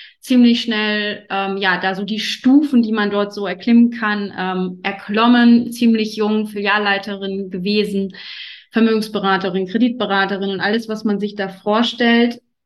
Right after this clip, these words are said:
Aber, und dann kam der Knackpunkt, hat es mich dann doch, ähm, ja, in die Selbstständigkeit gezogen.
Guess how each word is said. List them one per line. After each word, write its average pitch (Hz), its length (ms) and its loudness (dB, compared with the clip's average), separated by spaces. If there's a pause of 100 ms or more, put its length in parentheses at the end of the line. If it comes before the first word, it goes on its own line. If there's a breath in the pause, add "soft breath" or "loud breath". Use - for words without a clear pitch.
(420)
Aber, 220 360 2
und 202 120 -2
dann 196 120 -2
kam 190 200 -6
der 180 120 -6
Knackpunkt, 208 720 -4
hat 240 220 -4
es 294 140 -2
mich 262 160 4
dann 220 220 2
doch, 214 480 0 (200)
ähm, 202 260 0
ja, 208 220 0
in 220 80 0
die 226 80 0
Selbstständigkeit 180 800 -4
gezogen. 180 580 -2